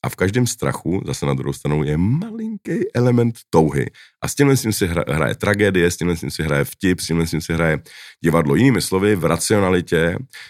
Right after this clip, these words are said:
je zabudovaná velká část emocí a naopak v emocích je zabudovaná racionalita. A hned bych to chtěl ukázat stručně, jak to myslím. Eh, když se vezmeme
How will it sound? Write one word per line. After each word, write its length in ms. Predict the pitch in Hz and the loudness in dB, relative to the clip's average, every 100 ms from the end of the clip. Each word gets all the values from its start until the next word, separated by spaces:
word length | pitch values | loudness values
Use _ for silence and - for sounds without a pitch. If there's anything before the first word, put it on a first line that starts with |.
| _ | _
je 180 | 92 104 | 4 6
zabudovaná 760 | 95 95 101 98 104 101 98 | 4 2 2 2 2 2 0
velká 460 | 98 80 104 110 110 | 0 2 2 2 -2
část 300 | 117 113 107 | -2 -2 -2
emocí 480 | 80 82 - 87 - | -2 -2 -2 -4 -2
a 60 | |
naopak 320 | 82 85 98 - | 0 0 -2 -4
v 40 | |
emocích 400 | - 85 - 82 | -2 0 0 -2
je 80 | 85 | -2
zabudovaná 440 | 85 90 92 95 | -2 -2 0 0
racionalita. 540 | 82 76 80 71 69 - | 0 -2 -2 0 -2 -2
A 40 | |
hned 180 | 73 92 | -2 -2
bych 160 | 85 - | -4 -8
to 100 | 104 | -10
chtěl 200 | - 87 | -6 -6
ukázat 440 | 90 98 101 107 104 _ _ - | -4 -6 -4 -6 -8 _ _ -16
stručně, 640 | - 85 85 - 107 107 - - - - _ _ | -4 -2 -2 2 2 2 -6 -20 -20 -20 _ _
jak 180 | 80 - | -2 2
to 100 | 117 | 2
myslím. 580 | 87 80 - 73 71 73 - _ _ _ _ _ - 73 | 2 2 0 0 0 -4 -12 _ _ _ _ _ -6 0
Eh, 180 | 76 | 0
když 140 | - 80 | 0 0
se 100 | 107 | 0
vezmeme 340 | 107 113 113 | 2 2 2